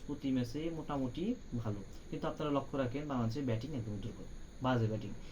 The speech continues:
আজকে আপ-, আজকে যেভাবে খেলছে, আমি মনে করি এইভাবে প্রতিটা ম্যাচে বাংলাদেশের খেলা উচিত।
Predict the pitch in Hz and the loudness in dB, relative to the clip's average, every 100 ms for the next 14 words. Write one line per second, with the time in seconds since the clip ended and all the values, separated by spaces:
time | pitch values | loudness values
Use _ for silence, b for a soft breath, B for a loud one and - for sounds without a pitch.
0 | B 151 180 - 214 175 - - B B | B 0 2 4 4 4 0 -8 B B
1 | - 180 - 196 156 147 170 170 156 120 | 2 2 4 6 6 8 6 6 2 2
2 | 139 135 143 143 139 147 143 156 147 143 | 2 2 2 2 2 2 2 2 2 2
3 | 160 196 151 147 139 127 131 120 120 139 | 0 -2 0 2 2 2 4 4 2 2
4 | 127 107 117 | 2 2 0